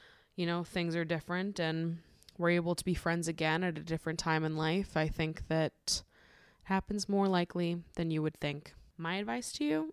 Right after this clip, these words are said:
is don't be afraid to put yourself out there to your old friends. I think that sometimes we'll be, we'll be surprised what <laughs> connections we can make when we allow ourselves to be vulnerable with other people.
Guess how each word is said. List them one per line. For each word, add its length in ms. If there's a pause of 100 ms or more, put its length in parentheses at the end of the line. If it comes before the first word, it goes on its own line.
is 220
don't 180
be 80
afraid 240
to 60
put 160
yourself 300
out 180
there 160
to 280
your 240
old 180
friends. 460 (600)
I 100
think 360
that 580 (340)
sometimes 480
we'll 200
be, 360 (160)
we'll 140
be 100
surprised 840 (640)
what 320 (340)
<laughs> 560
connections 640
we 80
can 260
make 340 (100)
when 240
we 340
allow 300
ourselves 380
to 100
be 100
vulnerable 460
with 120
other 160
people. 440